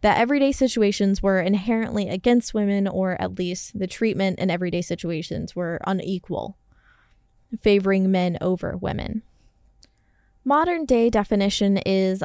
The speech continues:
uh, a little different, uh, because of the different policies that have been changed, the different work that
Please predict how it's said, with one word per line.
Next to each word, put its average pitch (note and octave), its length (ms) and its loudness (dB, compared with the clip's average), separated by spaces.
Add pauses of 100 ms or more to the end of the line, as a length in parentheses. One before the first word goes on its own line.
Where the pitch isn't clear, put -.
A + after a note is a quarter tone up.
uh, F#3 220 4
a G#3 60 2
little D4+ 280 4
different, G#3 680 -2
uh, F#3+ 420 -6
because G#3 420 0
of G3 180 2
the F#3+ 60 -2
different F#3+ 380 -2
policies C4 560 0
that G#3+ 100 2
have G#3+ 160 -4
been G#3+ 180 2
changed, G#3 640 -2 (120)
the F#3 100 -6
different F3+ 400 -6
work A3+ 240 2 (100)
that F3 320 -4